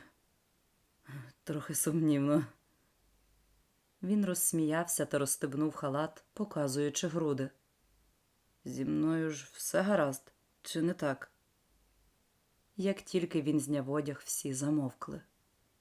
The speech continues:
На грудях цього чоловіка були не просто якісь гулі, це було чітко завершене обличчя жінки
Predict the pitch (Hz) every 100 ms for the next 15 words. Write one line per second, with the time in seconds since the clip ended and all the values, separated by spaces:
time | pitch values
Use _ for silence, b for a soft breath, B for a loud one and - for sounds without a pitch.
0 | - 160 139 151 160 156 - 170 156 151
1 | 156 147 151 170 156 139 151 151 151 -
2 | 170 175 - 147 151 151 160 139 139 160
3 | 160 131 131 _ _ _ - 196 165 170
4 | 160 - 170 - 156 127 127 143 139 160
5 | 139 131 127 147 151 - 139 117 165 165
6 | 160 143